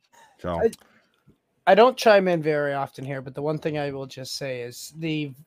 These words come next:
Speaker 2: the work is there. It's just in my eyes, he's touchdown dependent. And like you said, um, and 'cause it's pretty much what you said,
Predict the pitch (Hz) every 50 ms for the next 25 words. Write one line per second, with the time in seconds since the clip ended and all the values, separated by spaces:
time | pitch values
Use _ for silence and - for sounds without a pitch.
0 | _ _ - 156 160 143 165 170 175 175 - 180 139 - 147 147 143 156 165 180
1 | 180 180 - 151 - - 175 165 - 165 147 147 151 156 165 175 185 185 190 196
2 | 208 214 - - - 131 - - - 156 143 - - 151 143 139 139 123 127 -
3 | - 147 139 151 156 180 202 - - - _ _ _ _ _ _ _ - - 160
4 | 165 160 151 147 147 185 190 185 170 180 165 - - - 139 135 156 214 226 _
5 | _ _ _ _ - - 160 156 151 151 147 151 147 165 165 156 143 139 - 170
6 | 190 190 _ _ _ - - - - - _ - - - 320 262 180 160 151 -
7 | 170 156 - 131 - - 165 131 123